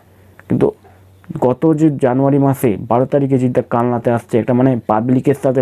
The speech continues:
মানে, একটা বিশাল বড় একটি, মানে, স্টেজ প্রোগ্রাম হবে, সেখানে যদি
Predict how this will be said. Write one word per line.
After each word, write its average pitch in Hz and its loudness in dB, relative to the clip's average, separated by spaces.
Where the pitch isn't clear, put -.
মানে, 120 0
একটা 123 -2
বিশাল 135 0
বড় 139 2
একটি, 135 0
মানে, 120 4
স্টেজ 135 0
প্রোগ্রাম 120 0
হবে, 117 -2
সেখানে 156 0
যদি 170 4